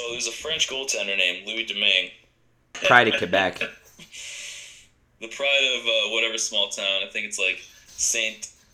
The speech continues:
Speaker 1: Saint something. I can't even pronounce it. But
Speaker 2: Saint Hubert.
Speaker 1: this guy, man. So, so this guy,
Speaker 2: <laughs>
Speaker 1: I got a bone to pick with this guy. He's a fight on sight if I ever saw him walk. I'm just kidding.
Speaker 2: But he's in
Speaker 1: But,
Speaker 2: Syracuse. He's
Speaker 1: but
Speaker 2: just down the street. Go over and knock his block off.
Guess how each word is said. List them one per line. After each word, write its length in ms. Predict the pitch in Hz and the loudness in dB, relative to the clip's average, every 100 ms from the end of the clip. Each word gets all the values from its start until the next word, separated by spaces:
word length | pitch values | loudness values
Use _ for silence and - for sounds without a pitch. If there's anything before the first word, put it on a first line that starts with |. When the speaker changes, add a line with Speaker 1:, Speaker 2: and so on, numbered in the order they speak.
| _ | _
Speaker 1:
Saint 280 | - 123 113 | -2 -2 0
something. 380 | - 110 107 95 | -2 -2 -2 0
I 60 | 95 | 0
can't 200 | 110 101 | 2 2
even 120 | 98 | 2
pronounce 300 | 95 98 92 | -2 -2 -2
it. 260 | 87 - | -6 -8
But 280 | 120 113 95 - _ _ _ | -4 -2 -2 -8 _ _ _
Speaker 2:
Saint 280 | - 110 101 | -2 0 0
Hubert. 400 | 101 92 95 92 | -2 0 0 2
Speaker 1:
this 220 | 165 - | 2 0
guy, 320 | 120 120 117 | 0 0 2
man. 240 | 101 85 85 | 2 2 0
So, 640 | - - - - - 440 - - | -4 -6 -2 -2 0 0 0 0
so 160 | - 349 | 0 0
this 220 | - - | -2 -2
guy, 440 | - - 98 123 | -4 -4 -4 -6
Speaker 2:
<laughs> 540 | - - - - - 123 | -10 -14 -14 -18 -14 -8
Speaker 1:
I 60 | |
got 180 | 190 165 | -6 -8
a 40 | - | -8
bone 120 | 117 | -8
to 180 | 117 117 | -8 -10
pick 180 | 110 90 | -12 -14
with 120 | - | -10
this 140 | 92 - | -8 -6
guy. 180 | 82 - | -6 -6
He's 120 | 135 | -6
a 60 | - | -8
fight 220 | 123 120 113 | -6 -2 -2
on 60 | 98 | -2
sight 300 | - 92 87 - | -4 -4 -6 -6
if 60 | |
I 100 | 98 | -8
ever 80 | 92 | -6
saw 160 | 92 95 90 | -6 -6 -8
him 80 | 87 | -12
walk. 100 | 92 - | -14 -8
I'm 60 | 95 | -8
just 120 | - | -8
kidding. 160 | - 85 | -14 2
Speaker 2:
But 120 | 165 151 | 8 10
he's 160 | 135 | 8
in 120 | 170 | 6
Speaker 1:
But, 60 | 165 | 4
Speaker 2:
Syracuse. 520 | - 175 170 131 117 | 10 10 10 4 4
He's 160 | 127 123 | 2 0
Speaker 1:
but 60 | |
Speaker 2:
just 160 | 147 - | -2 4
down 180 | 156 151 | 6 6
the 80 | 131 | 4
street. 360 | - 135 135 | 0 0 2
Go 180 | 123 127 | 2 2
over 200 | 139 139 | 4 4
and 100 | 120 | 4
knock 200 | 117 123 | 4 2
his 120 | 123 | 0
block 360 | 101 101 117 - | 0 2 2 0
off. 340 | 95 95 - | -4 -4 -8